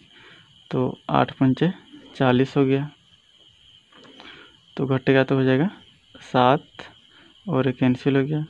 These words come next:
और सात के बाद उतरेगा ऊपर से दो,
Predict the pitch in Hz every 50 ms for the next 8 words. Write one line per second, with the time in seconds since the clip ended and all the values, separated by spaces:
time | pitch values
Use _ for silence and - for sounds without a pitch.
0 | - - - - - - - - - - - _ - 160 127 - - 139 131 131
1 | 131 - - 143 139 135 131 139 139 - - - 135 131 127 127 - 139 131 -
2 | - 185 208 - - - - 160 143 123 127 123 120 117 123 131